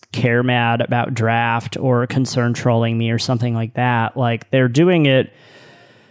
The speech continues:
from probably some sort of genuine place. They are actually concerned in some capacity. And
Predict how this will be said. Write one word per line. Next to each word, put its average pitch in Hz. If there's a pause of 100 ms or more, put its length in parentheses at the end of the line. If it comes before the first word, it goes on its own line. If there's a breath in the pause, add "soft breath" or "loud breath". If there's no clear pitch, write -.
from 147
probably 151
some 147
sort 131
of 110
genuine 107
place. -
They 117
are 117
actually 123
concerned 120
in 135
some 143
capacity. -
And 127